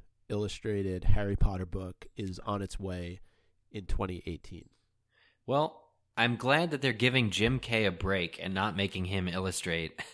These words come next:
Speaker 2: <laughs> this one.
Speaker 1: Uh, this one is, is, is interesting to me because this is actually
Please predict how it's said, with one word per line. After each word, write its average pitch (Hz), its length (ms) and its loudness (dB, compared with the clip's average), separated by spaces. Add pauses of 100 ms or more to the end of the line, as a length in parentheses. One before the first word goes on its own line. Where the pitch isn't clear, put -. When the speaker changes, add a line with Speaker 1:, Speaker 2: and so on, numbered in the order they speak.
(100)
Speaker 2:
<laughs> - 180 -6
this 127 400 -2
one. 85 360 -4 (1400)
Speaker 1:
Uh, - 80 -18 (320)
this 175 260 2
one 370 160 -2
is, 135 260 -2
is, 135 300 -2 (140)
is 139 180 -2
interesting 165 460 -4
to 120 80 -2
me 127 180 0
because 104 380 -4
this 127 180 -8
is 127 140 -8
actually 107 840 -4